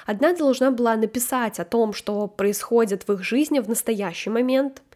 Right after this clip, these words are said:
Второй предлагалось описать подробности травмирующего события,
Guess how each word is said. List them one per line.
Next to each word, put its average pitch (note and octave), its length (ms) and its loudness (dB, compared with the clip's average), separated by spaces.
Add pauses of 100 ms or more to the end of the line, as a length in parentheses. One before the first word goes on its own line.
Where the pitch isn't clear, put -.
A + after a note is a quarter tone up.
(340)
Второй C4+ 380 4
предлагалось A#3 800 0
описать A3 500 -4
подробности B3 640 8
травмирующего A3+ 840 0
события, G3 680 -4